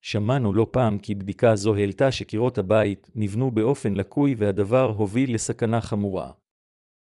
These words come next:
כך תבחרו בחברת בדק בית מומלצת ומוסמכת. חשוב לציין כי עליכם לבחור בחברת בדק בית שנחשבת למומלצת בתחום.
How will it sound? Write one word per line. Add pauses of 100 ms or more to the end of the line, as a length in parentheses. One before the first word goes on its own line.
(220)
כך
תבחרו
בחברת
בדק
בית
מומלצת
ומוסמכת. (1040)
חשוב
לציין
כי
עליכם
לבחור
בחברת
בדק
בית
שנחשבת
למומלצת
בתחום.